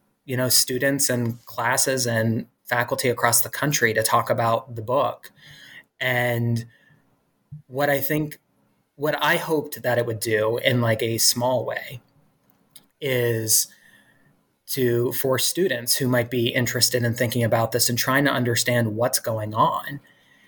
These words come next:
to be able to open up space for them to think about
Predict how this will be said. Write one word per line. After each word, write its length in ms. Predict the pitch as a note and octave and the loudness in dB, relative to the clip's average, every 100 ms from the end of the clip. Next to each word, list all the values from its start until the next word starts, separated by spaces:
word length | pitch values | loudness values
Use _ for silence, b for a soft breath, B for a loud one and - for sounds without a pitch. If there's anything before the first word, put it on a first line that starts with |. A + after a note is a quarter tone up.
| b _ | b _
to 160 | - D3+ | -4 -2
be 180 | D3 C#3 | 2 2
able 260 | C#3+ D3+ D3 | 4 2 0
to 360 | B2+ B2 - - | 0 2 0 0
open 320 | D3 D#3+ C#3+ | 0 2 0
up 100 | C#3 | 0
space 800 | - C3 D#3+ A#2 - - - - | 0 0 0 -2 -2 -2 -2 -4
for 200 | C3+ C3 | -2 0
them 520 | A#2+ C#3+ B2 A2 A#2+ - B B - | 2 2 0 0 -2 -4 B B -4
to 100 | C#3 | 0
think 220 | D3+ C3+ | 0 0
about 520 | C3 B2 B2 B2 B2 | 2 2 4 2 0